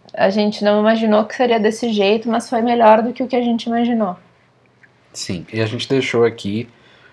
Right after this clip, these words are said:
Speaker 2: a tra-, a transcrição em áudio do momento em que nós dissemos os nossos sims e fizemos os nossos votos matrimoniais. Não os votos que a gente escreveu, aqueles votos que são tradição da igreja. Então a gente vai tocar aqui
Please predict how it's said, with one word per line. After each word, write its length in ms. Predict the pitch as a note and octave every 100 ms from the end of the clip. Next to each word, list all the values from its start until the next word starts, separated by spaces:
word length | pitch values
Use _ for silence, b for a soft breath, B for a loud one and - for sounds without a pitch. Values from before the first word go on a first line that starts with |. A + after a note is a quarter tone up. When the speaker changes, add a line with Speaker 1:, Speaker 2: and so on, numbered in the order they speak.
| b
Speaker 2:
a 140 | - G#2+
tra-, 420 | - G#2+ G2+ G2
a 40 |
transcrição 680 | F#2+ G#2+ G#2 - G#2 - A2+
em 120 | A2+
áudio 520 | A2 G2+ G#2+ G#2+ A#2 B2
do 260 | A#2+ A#2
momento 560 | A#2 B2+ G#2+ G#2 G#2 -
em 140 | A2+
que 200 | A2 C3
nós 260 | B2+ G#2 G#2
dissemos 440 | A2 - G#2+ G#2
os 120 | G#2+ G2
nossos 340 | F#2+ F2+ -
sims 640 | - A#2+ A#2+ D3 D#3+ - - b b b b -
e 80 | B2
fizemos 560 | - B2 A2 A2 A2
os 320 | A#2 A#2 A2+
nossos 720 | G#2 G2+ G2+ - A2 G#2+ G2+
votos 320 | G#2 G2+ F#2+ -
matrimoniais. 760 | G2 F#2+ G2 G#2 G#2+ E2+ E2
Não 160 | F2 F#2
os 120 | A2+
votos 260 | G#2 G2+ -
que 100 | A2
a 40 |
gente 160 | G2+ F#2+
escreveu, 520 | - B2+ C3 A2 A#2+
aqueles 280 | A#2+ G2 F#2+
votos 260 | F#2+ F#2
que 80 | -
são 320 | - F#2+ G2+ - B B B B -
tradição 480 | G#2+ G2 - G2+
da 100 | G2
igreja. 400 | G#2+ G2 C#2 - -
Então 240 | E2+ -
a 40 | F2
gente 140 | E2+
vai 160 | F#2+ F2+
tocar 380 | - F#2+ F#2+ G2
aqui 420 | - G#2+ A2+